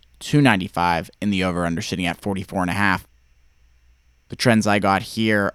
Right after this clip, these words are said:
are the Giants are seven and one against the spread in their last eight games when playing as the underdog. The Giants are also nine and three against the spread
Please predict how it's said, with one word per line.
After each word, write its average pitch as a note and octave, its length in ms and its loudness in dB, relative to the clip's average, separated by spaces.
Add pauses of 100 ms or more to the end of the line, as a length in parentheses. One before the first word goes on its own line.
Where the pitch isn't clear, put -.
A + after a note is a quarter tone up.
are F#2 160 0
the F2 100 -6
Giants B2 540 4
are B2 300 6
seven A#2+ 360 2
and A#2+ 160 2
one A#2 120 4
against A#2 300 0
the A2+ 80 -2
spread A2+ 480 2
in B2 180 4
their A#2 140 6
last A2+ 420 2 (160)
eight B2 260 0
games G2 460 -2
when F#2 180 -4
playing F#2+ 320 -2
as G2 120 -4
the G2 120 -2
underdog. F2+ 460 0 (2000)
The - 80 -12
Giants G2+ 300 2
are G2+ 60 2
also F#2+ 220 -2
nine F#2+ 240 0
and F#2+ 100 -2
three G2+ 160 -4
against G2 220 -4
the - 60 -8
spread - 300 -2